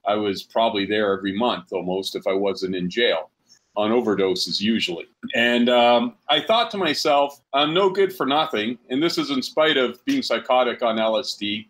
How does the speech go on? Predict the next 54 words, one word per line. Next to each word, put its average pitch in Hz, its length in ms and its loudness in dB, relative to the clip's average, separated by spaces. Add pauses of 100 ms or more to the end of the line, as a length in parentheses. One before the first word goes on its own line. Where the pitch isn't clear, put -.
(140)
And 131 400 2
I, 127 400 4
I 127 120 2
blew 147 200 -2
my 156 160 2
mind, 127 560 0 (220)
and 117 120 -4
I'm 120 120 0
never 147 240 0
coming 117 320 -2
back. 110 380 0 (140)
Uh, 107 120 -4
that 110 140 0
was 113 160 -4
another 107 380 -4
thought. 101 460 0 (540)
Uh, 123 220 4
and 127 120 0
I 127 60 4
said, 135 200 0
"I - 40 4
might 160 120 2
as 165 80 -2
well 151 100 -2
ju-, 131 260 -2
just - 280 -8
kill 190 120 0
myself 156 640 0
and 113 140 -6
take 143 200 -4
it 131 80 -2
like 120 240 -2
a 104 40 -2
man." 101 460 -4 (580)
So 160 160 0
anyways, 139 680 0
um, 131 460 2 (220)
I 143 40 4
ran 180 320 0
down 165 260 2
the 143 60 -4
street 151 480 -2
to 127 120 -6
this 117 160 -2
bridge 139 440 -2
in 117 100 0
Adelaide. 113 540 0
It's, - 260 -6
it's 101 180 -4
called 123 300 -2
the 110 80 0
Adelaide 110 400 -2
Street 107 320 -4
Overpass. 101 800 -4